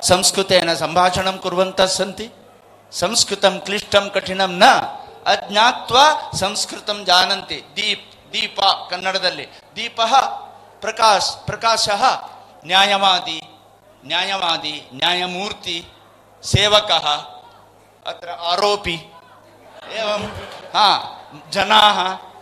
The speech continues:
ಬಾಲ, ಮಾತಾ, ಪಿತಾ, ಪುತ್ರ, ಪುತ್ರಿ, సర్వం సంస్కృతమయం. కేవలం ఏతత్ కన్నడం ప్రాంత సమ్మేళన, ప్రాంత సమ్మేళనం సర్వం సంస్కృతమయం.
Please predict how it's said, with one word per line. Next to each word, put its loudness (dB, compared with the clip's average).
ಬಾಲ, 0
ಮಾತಾ, 2
ಪಿತಾ, 0
ಪುತ್ರ, -4
ಪುತ್ರಿ, -2
సర్వం 4
సంస్కృతమయం. -2
కేవలం 0
ఏతత్ -2
కన్నడం 2
ప్రాంత 2
సమ్మేళన, 0
ప్రాంత -2
సమ్మేళనం 0
సర్వం 0
సంస్కృతమయం. 0